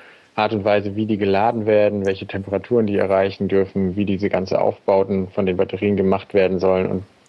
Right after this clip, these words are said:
Prüfverfahren für Sicherheit gegen mechanische Erschütterung, Erhitzung, Unfälle und so weiter. Da gibt's halt einfach noch nicht genug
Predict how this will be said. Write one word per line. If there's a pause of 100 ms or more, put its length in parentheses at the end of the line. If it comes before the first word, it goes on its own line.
(120)
Prüfverfahren
für
Sicherheit
gegen
mechanische
Erschütterung,
Erhitzung,
Unfälle
und
so
weiter.
Da
gibt's
halt
einfach
noch
nicht
genug